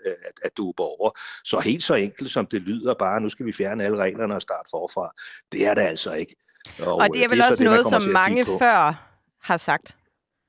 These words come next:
Speaker 2: Det er vel,
Speaker 1: Ja,
Speaker 2: øh, noget,
Speaker 1: helt
Speaker 2: man
Speaker 1: tilbage til, øh, Poul Schlüter, kan jeg da huske. Nu har jeg jo været næsten fyrre år på Christiansborg.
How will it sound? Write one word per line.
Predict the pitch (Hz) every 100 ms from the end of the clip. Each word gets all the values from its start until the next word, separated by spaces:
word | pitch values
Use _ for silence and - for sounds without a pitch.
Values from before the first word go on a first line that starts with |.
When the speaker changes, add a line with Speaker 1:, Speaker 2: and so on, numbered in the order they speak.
| _ _
Speaker 2:
Det | 208
er | 214
vel, | 196 190
Speaker 1:
Ja, | - 190
Speaker 2:
øh, | 196
noget, | 208
Speaker 1:
helt | 214
Speaker 2:
man |
Speaker 1:
tilbage | 196 117 123
til, | 156 147 135
øh, | 123 110 101
Poul | 123 98
Schlüter, | - 113 143 156
kan | 123
jeg | 110 135
da |
huske. | 131 131 143
Nu |
har | 147
jeg | 143
jo | 120
været | 110 135
næsten | 127 139
fyrre | - 123
år | 135 117
på | 131 -
Christiansborg. | 113 113 107 - 120 120